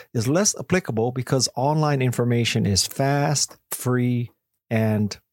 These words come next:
maybe nearly perfect. Here's an example that I'm very familiar with. In the old days, people used to wait for a review of a book.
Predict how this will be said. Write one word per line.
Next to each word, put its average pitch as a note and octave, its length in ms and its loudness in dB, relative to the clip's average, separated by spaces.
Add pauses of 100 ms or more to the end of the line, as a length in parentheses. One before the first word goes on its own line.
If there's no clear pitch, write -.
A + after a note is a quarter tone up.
(560)
maybe A#2+ 300 0
nearly B2+ 340 0
perfect. - 540 -4 (760)
Here's F3 280 2
an D#3+ 100 2
example C3 440 0
that A2+ 180 0
I'm A2+ 160 0
very A#2 420 0
familiar G#2 480 -2
with. - 400 -4 (800)
In D#3 140 0
the D3 180 2
old C#3+ 300 0
days, - 580 -2 (540)
people C#3 300 -2
used A#2+ 220 0
to A2 80 0
wait A#2 260 0
for A#2 240 -2
a G#2+ 40 0
review A2 420 0
of G#2 100 -4
a A2 80 -4
book. - 560 -4